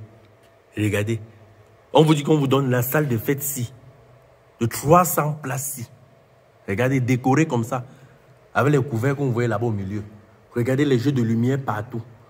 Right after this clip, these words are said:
On vous donne ça à six cent mille francs. Six cent mille,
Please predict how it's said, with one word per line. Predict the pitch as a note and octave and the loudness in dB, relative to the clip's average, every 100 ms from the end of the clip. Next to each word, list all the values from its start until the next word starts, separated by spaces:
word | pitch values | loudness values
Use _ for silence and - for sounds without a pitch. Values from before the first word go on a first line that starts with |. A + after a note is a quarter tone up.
| - - - | -20 -6 0
On | E3+ | 2
vous | E3 | 4
donne | C#3 C#3 | 0 0
ça | C#3 | -4
à | G2+ | -4
six | - | -6
cent | A#2 A2+ G#2 | -4 -4 -4
mille | G2 | -6
francs. | - - - - - - - - - - - | 0 2 2 -4 -12 -18 -20 -20 -20 -20 -12
Six | - A#3 A3+ | 0 2 2
cent | - G3 F3 | 2 2 4
mille, | F3 E3 C3 | 2 2 0